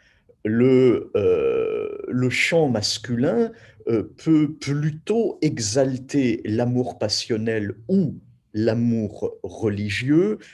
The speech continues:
mais est beaucoup moins dans la corporalité. Maintenant, le vingtième siècle va modifier tout cela.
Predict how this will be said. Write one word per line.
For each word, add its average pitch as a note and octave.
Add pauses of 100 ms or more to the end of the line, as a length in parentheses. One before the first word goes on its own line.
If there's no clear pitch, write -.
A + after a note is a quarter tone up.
(140)
mais C3+
est B2
beaucoup C#3
moins D3
dans D#3
la A#2+
corporalité. A#2+ (640)
Maintenant, D#3
le D#3
vingtième D3+
siècle G3
va D3
modifier C#3
tout B2+
cela. -